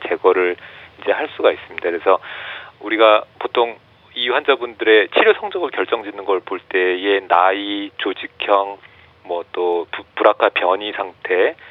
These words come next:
뭐 이러한 림프절 전이 이제 이런 것들을 보게 되는데 이런 것들은 환자분들이 내원하셨을 때에 저희가 어떻게 노력해서 바꿀 수 없는 어떤 고정적인 변수고요.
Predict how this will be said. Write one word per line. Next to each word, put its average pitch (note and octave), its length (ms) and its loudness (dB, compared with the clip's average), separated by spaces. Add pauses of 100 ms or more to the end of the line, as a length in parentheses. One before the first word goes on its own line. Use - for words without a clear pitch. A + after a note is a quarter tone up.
(220)
뭐 G2 120 -2
이러한 A#2 340 4
림프절 G#2+ 480 0
전이 F#2+ 340 -2
이제 F#2+ 160 -6
이런 D#3 240 2
것들을 A#2+ 360 2
보게 G2 260 -2
되는데 E2+ 420 -8
이런 C#3 220 2
것들은 C#3+ 380 0
환자분들이 D#3+ 640 0
내원하셨을 B2 760 2 (100)
때에 A#2+ 480 6 (600)
저희가 G#2+ 240 4
어떻게 - 280 -2
노력해서 C#3 400 2
바꿀 A2 300 -2
수 B2 100 2
없는 G#2+ 220 -4
어떤 F#2 240 -4
고정적인 C#3+ 600 0
변수고요. F2 800 -6